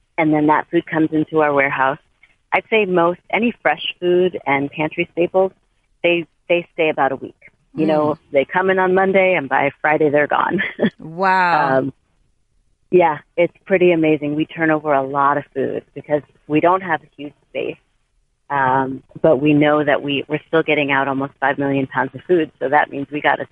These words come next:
Speaker 1: turn it over really quickly.
Speaker 2: Yes.
Speaker 1: And then our member agencies will come. Most agencies come once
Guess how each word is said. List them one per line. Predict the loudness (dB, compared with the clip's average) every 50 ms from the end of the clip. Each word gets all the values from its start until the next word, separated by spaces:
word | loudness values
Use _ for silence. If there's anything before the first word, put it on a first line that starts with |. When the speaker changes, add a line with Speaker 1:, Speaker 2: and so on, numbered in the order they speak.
| -8 -6
Speaker 1:
turn | -4 -2 -2
it | 0
over | 0 0 -2 -2 -4
really | -4 -4 -2 -2 -4
quickly. | -4 -4 -8 -10 -10 -12 -20 -20 -20 _
Speaker 2:
Yes. | -16 -12 -10 -8 -8 -8 -8 -6 -4
Speaker 1:
And | -2 2 2
then | 2 2 2 2
our | 0 0
member | 0 0 0 2 2 2 0
agencies | 0 0 -4 -4 -4 -8 -10 -10 _ _ -8 -8 -8 -4 -4
will | -4 -4
come. | -2 -4 -4 -4 -2 0 0
Most | 2 2 2 0 0 0 -2
agencies | -2 -2 -2 -6 -12 -12 -6 -4 -4 -4 -4 -6 -10
come | -10 -10 -10 -6
once | -4 -4 -4 -4